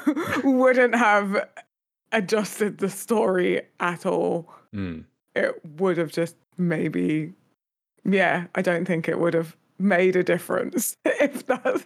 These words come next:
Speaker 2: <laughs>
Speaker 1: <laughs> so you might as well have them in there just so that there's more of
Speaker 2: There's more
Speaker 1: something.
Speaker 2: stuff.
Speaker 1: <laughs>
Speaker 2: All right. What do you think, Annabelle? Am I off base with my Terminator comparison, or?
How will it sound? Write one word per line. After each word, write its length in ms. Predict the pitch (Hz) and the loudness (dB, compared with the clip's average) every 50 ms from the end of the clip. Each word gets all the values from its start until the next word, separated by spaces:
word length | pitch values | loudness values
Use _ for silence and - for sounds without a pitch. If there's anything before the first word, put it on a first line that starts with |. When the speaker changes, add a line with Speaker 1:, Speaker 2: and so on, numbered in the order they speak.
| - | 0
Speaker 2:
<laughs> 600 | - 381 427 494 571 - - - - 403 - - - - _ _ _ _ _ - - | 2 2 4 4 2 2 0 4 4 6 6 4 2 -2 _ _ _ _ _ 0 0
Speaker 1:
<laughs> 580 | 453 - 349 285 - 311 - - - - - | 2 4 4 4 2 2 2 2 2 2 2
so 80 | 277 262 | 2 4
you 120 | 262 254 | 6 6
might 280 | 262 277 302 320 311 311 | 6 6 6 6 6 6
as 60 | 302 285 | 6 6
well 160 | 294 277 269 | 6 6 6
have 180 | 269 254 247 | 6 6 4
them 160 | 233 220 214 208 | 4 4 4 4
in 160 | 196 208 202 | 4 4 4
there 220 | 190 180 185 185 | 4 4 4 4
just 340 | 185 - - 277 269 - - | 2 2 2 2 2 2 0
so 100 | 240 233 | -2 0
that 180 | 196 220 208 - | 2 0 2 2
there's 260 | 214 202 196 208 180 | 4 4 4 4 4
more 600 | 214 220 220 214 196 185 - - - - 190 180 - - - _ - | 4 4 4 6 4 4 4 4 2 0 0 -2 -6 -12 -18 _ 0
of 140 | 233 226 185 175 - | 0 2 2 0 -2
Speaker 2:
There's 160 | - 220 196 - - | -2 -2 -2 -2 -2
more 140 | 98 92 | -2 0
Speaker 1:
something. 540 | - 95 - - 87 - - 370 381 349 - | 0 0 0 0 -2 0 0 2 2 2 2
Speaker 2:
stuff. 500 | - 339 - - 381 - 349 - 359 392 | 0 0 0 0 0 2 2 2 2 2
Speaker 1:
<laughs> 800 | - 349 679 - - - _ _ _ _ _ _ _ _ _ - | 2 0 -2 -2 -2 -4 _ _ _ _ _ _ _ _ _ -2
Speaker 2:
All 100 | 98 95 | 0 2
right. 300 | 90 87 85 92 - - - _ _ _ _ | 2 2 0 0 -2 -4 -6 _ _ _ _
What 120 | 117 120 | 0 2
do 60 | 120 120 | 2 2
you 80 | 117 | 2
think, 220 | 113 117 101 92 - | 0 -2 -2 -2 -4
Annabelle? 360 | 90 87 82 80 85 82 85 | -6 -6 -4 -4 -2 -2 -2
Am 100 | 87 92 | -2 0
I 340 | 92 90 92 92 92 92 - - _ - - | 0 0 0 0 0 -2 -2 -6 _ -8 -6
off 160 | 90 - - | -6 -6 -4
base 240 | - 90 85 82 - | -4 -4 -4 -4 -6
with 80 | 87 90 | -8 -6
my 240 | 90 87 85 82 80 _ _ - | -6 -4 -6 -6 -8 _ _ -8
Terminator 380 | - 98 87 85 85 85 87 85 | -6 -6 -4 -4 -6 -8 -10 -10
comparison, 600 | - - 85 - - 87 80 80 - - 85 82 | -10 -12 -12 -8 -6 -6 -6 -6 -10 -10 -10 -8
or? 280 | 82 80 82 82 - | -8 -6 -8 -8 -10